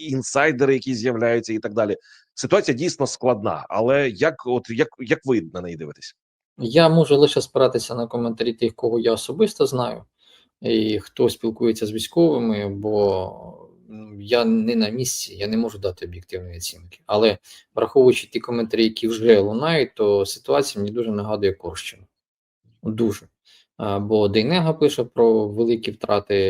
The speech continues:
Speaker 2: які можуть бути, якщо не вивести війська своєчасно. Мається на увазі матеріальні, але, каже: він вже звідти не забереш техніку і так далі, там,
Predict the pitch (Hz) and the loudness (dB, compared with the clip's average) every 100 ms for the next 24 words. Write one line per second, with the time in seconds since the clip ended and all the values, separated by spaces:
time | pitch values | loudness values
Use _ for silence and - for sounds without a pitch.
0 | 95 92 95 98 - 104 104 101 98 104 | 0 -4 -6 -6 -6 -6 -4 -6 -4 -6
1 | 101 95 - 98 95 92 92 - 95 95 | -2 -2 -2 -4 -2 -2 -4 -4 -4 -4
2 | - 98 - 92 87 92 - 92 98 95 | -4 -4 -2 -4 -2 -6 -6 -10 -6 -6
3 | - 95 98 92 92 _ _ - 113 110 | -6 -4 -2 -4 -6 _ _ -4 -2 2
4 | 117 107 101 98 98 101 98 95 101 117 | 4 4 2 -2 -2 -4 -4 -4 0 4
5 | 110 95 95 90 95 90 92 90 85 85 | 4 2 -6 -6 -8 -6 -8 -8 -8 -8
6 | - 131 - 92 95 95 92 101 104 90 | -2 -2 -2 -8 -8 -8 -4 -2 -2 -4
7 | 92 90 87 | -12 -10 -8